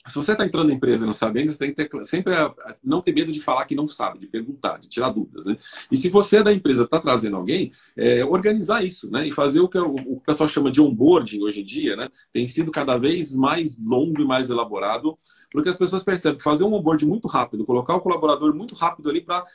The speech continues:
entregar, bater meta, e-, ele demora muito a atingir o pico de produtividade dele, porque ele vai gastar muito tempo aprendendo, e se ele tem que se virar sozinho pra aprender, o ciclo de aprendizagem dele é lento. Então,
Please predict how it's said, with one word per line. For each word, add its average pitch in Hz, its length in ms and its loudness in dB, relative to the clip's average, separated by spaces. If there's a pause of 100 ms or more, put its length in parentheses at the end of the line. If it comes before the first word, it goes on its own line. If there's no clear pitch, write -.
(160)
entregar, 151 440 2
bater 123 260 0
meta, 143 420 -2 (280)
e-, 123 100 -4 (140)
ele 165 120 2
demora 180 480 2
muito 214 300 -2
a - 20 2
atingir 175 400 -4
o 196 60 -8
pico 185 260 -8
de 160 80 -6
produtividade 139 720 0
dele, 156 260 -2
porque 180 240 -4
ele 180 80 0
vai 160 140 2
gastar 156 260 -2
muito 220 240 -8
tempo 160 240 -4
aprendendo, 151 540 -6
e 202 40 -8
se 196 120 -6
ele 175 100 -2
tem 208 140 -10
que - 80 -18
se 180 160 -10
virar 160 320 2
sozinho 143 420 0
pra 127 120 -4
aprender, 127 420 0
o - 160 -12
ciclo 233 240 -6
de 220 80 0
aprendizagem 185 540 -2
dele 180 160 -6
é 214 40 -6
lento. 170 320 -8 (460)
Então, 156 160 4